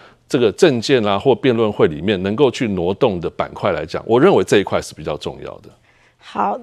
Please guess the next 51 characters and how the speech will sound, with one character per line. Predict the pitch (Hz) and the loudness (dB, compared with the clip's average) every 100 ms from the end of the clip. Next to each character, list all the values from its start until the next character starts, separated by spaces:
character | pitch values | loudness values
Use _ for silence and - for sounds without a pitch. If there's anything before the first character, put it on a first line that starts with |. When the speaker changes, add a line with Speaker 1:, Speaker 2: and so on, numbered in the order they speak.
| 311 | -2
Speaker 2:
那 | 247 233 | 2 2
确 | - 359 | 2 2
实 | 320 - 208 220 | 2 4 4 4
这 | - 254 | 4 6
个 | 220 190 | 8 4
小 | 180 190 | 4 4
英 | 226 | 4
总 | 233 220 | 2 2
统 | 214 | 0
在 | 170 196 | 0 0
当 | 175 196 | 2 -2
初 | 202 202 196 | 0 2 2
选 | - 180 170 | 2 2 2
举 | 220 156 | -2 -4
的 | 143 | -6
时 | - | -10
候 | 156 180 165 | -12 -10 -6
囊 | 175 170 190 | -4 -4 0
括 | 214 190 | 2 2
了 | 156 | 2
第 | - 185 | -2 -2
一 | 185 | 0
个 | 175 120 - | -2 -6 -2
中 | 214 202 | -2 2
间 | 208 190 | 2 0
选 | 175 | -2
民 | 127 113 147 147 | -4 -10 -16 -12
的 | 151 127 123 - | -10 -10 -12 -6
票， | - 151 - | 0 0 0
第 | - | 0
二 | 214 185 | 2 2
个 | 147 135 | -2 -4
年 | 151 175 | -2 0
轻 | 220 254 | 4 4
族 | 247 165 | 2 -2
群 | 147 147 135 143 - | -4 -6 -8 -12 -10
的 | 151 - | -10 0
票 | 240 175 - | 2 2 0
啊。 | - 156 - - - | -6 -6 -8 -16 -10
那 | 240 | -2
么 | 254 254 220 - | 2 4 2 -6
显 | - 220 | 4 4
然 | 240 | 6
这 | 294 | 2
次 | 285 285 | 2 4
的 | 214 | 4
投 | - 185 | 4 0
票 | 208 240 | 2 0
状 | - 302 196 208 | 4 2 2 -6
态 | - 240 185 | -4 -2 -2
呢， | 170 | -4